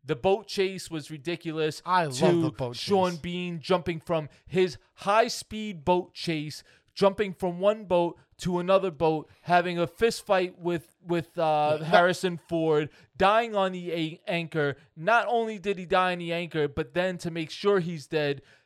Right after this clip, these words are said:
Speaker 1: Harrison Ford jumps off the speeding boat into the water, and the boat crashes into a rock and then explodes.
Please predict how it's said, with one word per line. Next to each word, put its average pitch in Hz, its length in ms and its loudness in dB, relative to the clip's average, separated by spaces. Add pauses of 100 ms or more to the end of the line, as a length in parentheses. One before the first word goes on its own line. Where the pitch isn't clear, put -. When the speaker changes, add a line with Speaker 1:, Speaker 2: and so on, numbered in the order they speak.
Speaker 1:
Harrison 185 420 2
Ford 175 500 -4
jumps 214 380 2
off 196 300 0
the 165 100 -4 (240)
speeding 175 560 -10
boat 156 440 0
into 202 280 -4
the 196 100 2
water, 165 580 0
and 170 160 -4
the 160 60 -4
boat 185 360 -2
crashes 208 600 -2
into 185 420 -6
a 156 80 0
rock 156 400 -2
and 156 140 -8
then 151 160 -4
explodes. 135 600 -8